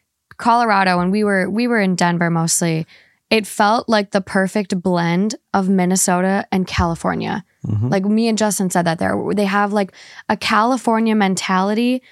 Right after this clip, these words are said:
Speaker 1: but, like, a Midwest feel to it,
Speaker 2: Mm-hmm.
Speaker 1: when everyone's just nice, very forward thinking. It was just a vibe.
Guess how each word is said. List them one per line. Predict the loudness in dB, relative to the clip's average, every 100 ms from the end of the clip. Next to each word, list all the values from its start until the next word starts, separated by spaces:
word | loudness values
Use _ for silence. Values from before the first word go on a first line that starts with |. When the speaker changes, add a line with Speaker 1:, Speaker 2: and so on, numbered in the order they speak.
| _ _ -4
Speaker 1:
but, | 0
like, | 0 0 -2
a | -2
Midwest | 0 0 0 0 -2 -4 -8
feel | -2 0 0
to | -2 -4
it, | -4 -2
Speaker 2:
Mm-hmm. | 0 0 -2
Speaker 1:
when | -2 -2
everyone's | -2 0 -2 -2 -2
just | -4 -2
nice, | 0 0 0 0 -2 -2
very | 0 0 0 0 -2 -4 -12 -20 _
forward | -10 -2 0 0 -2 -4
thinking. | -6 -4 -2 -2 -2 -2 -2
It | -2 -4
was | -4 -4
just | -2 -4 -4 _ _ _ _ -4
a | -2
vibe. | 2 2 0